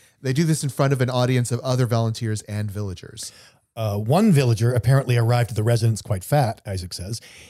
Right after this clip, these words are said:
Speaker 2: and, uh, has pretty serious anxiety. He lost a lot of weight and has been put on diets and works outside every day, but he still gets completely overwhelmed whenever, uh, he has a doctor's appointment or if someone even mentions,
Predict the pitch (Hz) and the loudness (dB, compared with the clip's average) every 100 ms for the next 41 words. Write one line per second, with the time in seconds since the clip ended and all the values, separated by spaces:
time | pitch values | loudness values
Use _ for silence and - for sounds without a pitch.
0 | - - 131 127 120 117 120 107 98 165 | -14 -2 2 4 2 0 -2 -2 -2 -4
1 | - - 220 - 151 127 117 104 139 165 | -4 -6 -4 0 2 2 2 2 2 2
2 | 85 - - - - 165 175 175 156 156 | 0 -8 -20 -14 -2 2 2 2 4 4
3 | 143 135 185 175 135 127 117 107 127 107 | 4 4 2 2 2 4 2 0 0 -2
4 | 98 151 160 147 131 120 113 107 92 87 | 0 2 4 2 2 0 0 -2 -6 -6
5 | - 175 160 143 135 139 120 117 127 - | 0 2 4 4 4 2 2 2 0 -4
6 | - 175 135 127 - 123 - 185 196 170 | 0 2 2 0 -2 -2 -2 -6 -2 2
7 | 131 123 113 156 143 101 110 - - - | 2 2 2 2 2 2 -2 -6 -20 -20
8 | - 123 131 131 147 - 104 127 120 113 | -12 0 2 4 2 2 2 4 2 2
9 | 113 139 147 120 107 107 95 104 - 120 | 0 0 2 0 0 0 -2 -4 -2 -2
10 | 113 135 127 117 107 120 151 123 107 | 0 2 4 4 4 4 2 0 -4